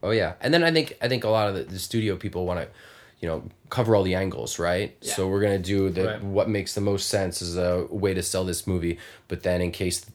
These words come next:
Speaker 1: whoever up the food chain doesn't like it, we're gonna have, you know, this out-of-the-box idea. We're gonna have, you know, this more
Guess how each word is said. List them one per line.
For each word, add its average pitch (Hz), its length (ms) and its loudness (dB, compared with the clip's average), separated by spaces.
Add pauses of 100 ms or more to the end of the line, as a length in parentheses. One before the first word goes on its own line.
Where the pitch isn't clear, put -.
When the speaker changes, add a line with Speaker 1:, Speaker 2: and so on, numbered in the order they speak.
Speaker 1:
whoever 92 720 0
up 98 220 0
the 92 200 -2
food 104 280 2
chain 87 240 -2
doesn't 82 240 -2
like 98 280 0
it, 80 100 -4
we're 85 120 -4
gonna 82 200 -4
have, 90 380 -2
you 87 80 -4
know, 85 240 0
this 90 220 -2
out-of-the-box 95 640 2
idea. 85 440 0
We're 85 160 -2
gonna 87 220 0
have, 90 420 0
you 87 80 -4
know, 87 160 -2
this 87 260 -6
more 90 480 -2